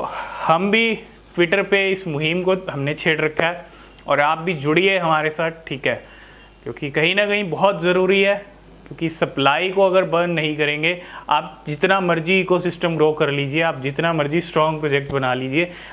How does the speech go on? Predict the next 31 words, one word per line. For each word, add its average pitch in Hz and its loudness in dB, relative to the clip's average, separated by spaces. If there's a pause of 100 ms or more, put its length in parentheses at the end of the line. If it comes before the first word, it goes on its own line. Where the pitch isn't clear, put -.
अगर 240 4
उसकी 254 0
supply 190 0
ज़्यादा 180 2
रहेगी 151 -2
तो 214 -6
वो 214 2
एक 226 0
कहीं 180 0
ना 180 0
कहीं 190 -2 (360)
impact 156 -2
डालेगी 156 2 (560)
price 127 0
पे, - -14 (640)
ठीक 139 -6
है, 120 -2 (760)
आगे 151 2
बढ़ने 165 0
नहीं 151 -2
देगी। 156 0
जब 180 -2
तक 180 2
आप 160 2
उसकी 156 -6
supply 135 -2
को 202 0 (480)
unlimited 196 2
से 214 0
थोड़ा 196 2
limited 170 -2